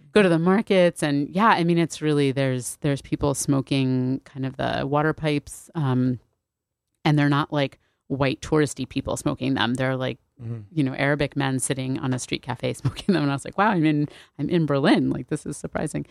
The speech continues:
Speaker 2: Mm.
Speaker 1: At the same time, that area is starting to gentrify. And so you also have this dynamic of, like, little cafes and lots of people speaking English and,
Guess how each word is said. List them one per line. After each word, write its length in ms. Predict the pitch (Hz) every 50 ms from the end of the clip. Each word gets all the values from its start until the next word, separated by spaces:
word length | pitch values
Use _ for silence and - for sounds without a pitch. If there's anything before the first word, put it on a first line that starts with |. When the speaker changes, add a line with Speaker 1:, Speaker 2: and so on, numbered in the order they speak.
| -
Speaker 2:
Mm. 280 | - 151 139 127 117 104 -
Speaker 1:
At 120 | 160 -
the 80 | - 156
same 280 | - - 196 208 220
time, 260 | 196 156 156 147 151 143
that 120 | 135 - -
area 280 | 147 135 131 131 131
is 60 | 127 -
starting 240 | - 135 127 127
to 80 | 120 127
gentrify. 640 | 120 117 131 127 127 - - 127 - - - - - - - -
And 220 | - 156 139 131 -
so 320 | - - 143 131 127 127
you 180 | 127 127 123 -
also 340 | - 131 123 123 - - 127
have 180 | 120 131 135 139
this 100 | 135 -
dynamic 520 | - 143 123 123 127 127 127 127 127 -
of, 140 | - 131 135
like, 300 | 135 127 113 110 - - _ _ _ _ _ _ _ -
little 220 | - 139 135 135 135
cafes 640 | - 160 151 160 - - 226 220 202 180 156 139
and 360 | 147 135 131 131 131 131 131
lots 220 | 131 131 127 - -
of 60 | -
people 240 | - 139 - 143 131
speaking 320 | - - - - 180 190
English 500 | 208 208 196 175 160 147 143 139 - -
and, 320 | 143 135 131 127 131 135